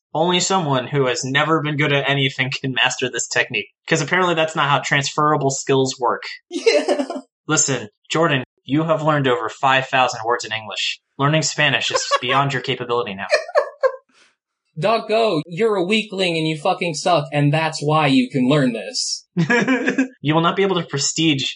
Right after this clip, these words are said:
Speaker 1: if you multi-class at this point.
Speaker 2: <laughs>
Speaker 1: It is too late for me.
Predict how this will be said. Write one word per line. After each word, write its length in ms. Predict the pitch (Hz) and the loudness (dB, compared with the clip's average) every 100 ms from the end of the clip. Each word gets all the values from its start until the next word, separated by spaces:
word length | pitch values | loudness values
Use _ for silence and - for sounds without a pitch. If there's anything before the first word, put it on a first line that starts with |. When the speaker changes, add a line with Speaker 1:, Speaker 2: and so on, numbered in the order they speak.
| - | -6
Speaker 1:
if 160 | 123 | -4
you 60 | 131 | 0
multi-class 580 | 131 131 113 - 107 - | 2 4 2 2 2 0
at 80 | - | -6
this 160 | 117 | -10
point. 640 | - 95 - _ 240 208 - | -8 -10 -10 _ -2 -2 -2
Speaker 2:
<laughs> 160 | 180 | -4
Speaker 1:
It 80 | - | -2
is 140 | 123 - | -2 0
too 140 | 143 | 2
late 180 | 127 117 | 2 2
for 120 | 127 | 0
me. 280 | 123 117 131 | 2 0 -2